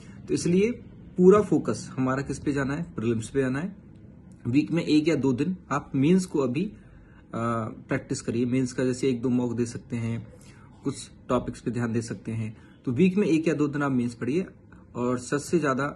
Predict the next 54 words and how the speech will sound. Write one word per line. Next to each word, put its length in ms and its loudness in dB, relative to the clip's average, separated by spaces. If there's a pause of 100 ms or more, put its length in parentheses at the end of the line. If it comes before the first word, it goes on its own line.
(260)
practice 300 -6
जो 100 -2
करिए 300 -4
आप 140 -8 (120)
किसकी 240 -10
करिए? 180 -2
prelims 380 -4
की 100 -8
करिए, 200 -6
क्योंकि 260 -4
आपका 200 -8
prelims 320 -4
का 100 -4
exam 260 -4
pass 300 -6
आ 40 -4
रहा 120 -6
है 120 -14 (500)
और 380 -2 (240)
पूरी 200 8
तरह 220 -2
से 120 -6
कोशिश 340 -6
करनी 180 -4
है 60 -4
कि 60 -6
आपका 200 -8
prelims 360 -4
का 80 -6
exam 220 -4
निकले। 280 -8 (580)
और 60 -6
prelims 320 4
का 100 0
exam 160 0
निकलने 300 -2
के 60 -4
बाद 80 -6
फिर 340 -4
of 180 -10
course 320 -4
आपको 220 -10
थोड़ा 260 -4
सा 120 -6
time 260 -4
मिलेगा, 260 -4
तो 120 -8
उसमें 240 -4
आप 60 -2
mains 260 0
पे 120 -6 (380)
focus 220 -2
करोगे, 280 0
करोगे। 300 -4